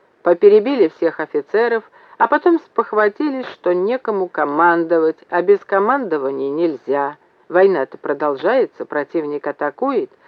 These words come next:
свои атакуют, а из солдат никто плана крепости не знает. Получилась гигантская мышеловка, а тут еще взорвались бактериологические бомбы, весь арсенал, и началась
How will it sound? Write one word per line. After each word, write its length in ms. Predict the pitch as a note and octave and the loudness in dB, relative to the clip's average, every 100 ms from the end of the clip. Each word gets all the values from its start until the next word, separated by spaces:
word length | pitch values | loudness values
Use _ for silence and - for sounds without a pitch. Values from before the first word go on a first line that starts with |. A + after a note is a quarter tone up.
| _ - | _ -4
свои 320 | D3+ D3+ A#3 | 0 4 4
атакуют, 680 | C#4 - D#3 - B2+ A2 - _ _ - | 2 -2 -6 -4 -6 -6 -10 _ _ -2
а 180 | D3 D#3+ | 2 2
из 120 | E3 - | 0 -2
солдат 420 | F3 F3 A#3+ C#4 | 0 2 0 -2
никто 400 | D#3+ D3+ - A3+ | -4 -8 -2 -2
плана 400 | B3 C#3+ F3 G#3 | 0 0 0 0
крепости 600 | D3 C#3+ F3+ F3+ E3 - | -6 -4 -4 -4 -10 -12
не 180 | D3 B2 | -10 -10
знает. 480 | A#2+ A#2+ B2+ A#2+ B2 _ _ _ _ _ - | -10 -8 -6 -8 -14 _ _ _ _ _ -2
Получилась 520 | D3+ D3+ F#3+ E3+ D#3+ | 0 2 2 0 0
гигантская 680 | E3 E3 F3 E3+ - E3+ | -2 -2 -2 -4 -4 -4
мышеловка, 680 | E3 E3 - G3 F#3 - - - _ _ _ _ | -2 -4 0 2 2 0 -14 -20 _ _ _ _
а 120 | G#3 | -2
тут 240 | G3+ D4+ - | 0 -2 -2
еще 480 | D#3+ - E3 E3+ | -4 0 2 2
взорвались 680 | D#3 C#3 E3 D#3+ D#3+ F3+ G3 _ - _ _ _ _ | 2 -2 0 2 2 2 0 _ -20 _ _ _ _
бактериологические 1300 | E3 D#3 - D3+ D3+ D3+ C#3+ E3 G#3+ G#3 - G#3 G3+ | -2 -2 0 0 2 2 0 -4 -8 -12 -8 0 0
бомбы, 640 | E3+ G3+ F#3 F3 F3 E3+ E3 _ | 6 6 6 2 -4 -4 -8 _
весь 320 | D3+ G3+ C#4+ - | -6 -4 -4 -4
арсенал, 680 | C#3+ - C#3+ C3+ F#3+ A#3 A#3 _ _ | -8 -8 -6 0 0 0 -6 _ _
и 120 | - D3 | -6 -4
началась 580 | C3+ - C3+ C3+ G3+ | -4 -6 -6 -4 -4